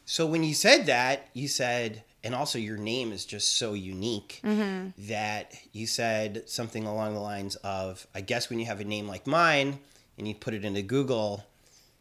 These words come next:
Speaker 1: everything's gonna come up."
Speaker 2: Oh, yeah.
Speaker 1: And so I put it into Google.
Speaker 2: Mm-hmm.
Speaker 1: And <laughs> I saw some things that were, I guess, originally on your OnlyFans,
Speaker 2: Yeah.
Speaker 1: but weren't anymore.
Speaker 2: Yeah.
Speaker 1: And one of it is you with an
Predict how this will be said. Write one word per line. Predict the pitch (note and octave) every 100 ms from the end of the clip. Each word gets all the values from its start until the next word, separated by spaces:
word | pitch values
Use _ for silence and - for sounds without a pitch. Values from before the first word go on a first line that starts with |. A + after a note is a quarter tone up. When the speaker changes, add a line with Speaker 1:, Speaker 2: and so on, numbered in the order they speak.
| _
Speaker 1:
everything's | A#2 G#2+ G#2 F2+ F#2
gonna | E2+
come | - -
up." | - - -
Speaker 2:
Oh, | A#3 G3
yeah. | F#3 - - F#3+ - - - -
Speaker 1:
And | A2 A2+
so | - A2+ G#2+ G#2+ - - -
I | G#2 A2 -
put | -
it | F#2
into | G2+ A2+
Google. | D3+ F#3+ - - _ _ G3+
Speaker 2:
Mm-hmm. | G3 F#3
Speaker 1:
And | F3+ B2
<laughs> | -
I |
saw | C#3+ C3+ F3+
some | - E3+
things | C#3+ C#3
that | C3
were, | B2 A#2+ A2+ - -
I | G2+
guess, | D#3 B2+
originally | G#2+ F#3+ C#4 C4
on | D4+
your | D#4 D#4
OnlyFans, | D#4 D4+ E4 D#4+ D4+ - -
Speaker 2:
Yeah. | F#3+ F#3 F3+ F#3
Speaker 1:
but | D#3+
weren't | D3+ D3+ D3
anymore. | B2 A2+ G2+ F2 - - -
Speaker 2:
Yeah. | F#3+ F3+ - -
Speaker 1:
And | B2+ C#3+
one | D#3 G3
of | F3
it | D#3+
is | D3 C#3 -
you | C#3 C3 C3+
with | D3+ D3
an | B2 A2+